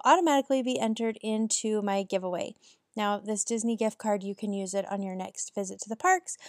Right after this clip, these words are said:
or you can use it on Shop Disney, whatever you want. But I appreciate everyone who's already left reviews. You are the best.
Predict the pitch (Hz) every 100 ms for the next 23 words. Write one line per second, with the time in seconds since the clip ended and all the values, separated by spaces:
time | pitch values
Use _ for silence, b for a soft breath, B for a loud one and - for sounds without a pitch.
0 | B B - 330 359 320 - 311 254 214
1 | 233 220 233 - - 214 220 220 - 202
2 | 196 - 196 190 196 190 190 - 208 226
3 | 226 214 202 202 196 196 - 190 180 -
4 | - - B B B 233 247 247 330 339
5 | - 311 254 _ - 339 349 330 320 302
6 | 285 285 277 277 262 262 269 254 254 254
7 | 247 220 269 269 254 247 226 220 220 -
8 | - -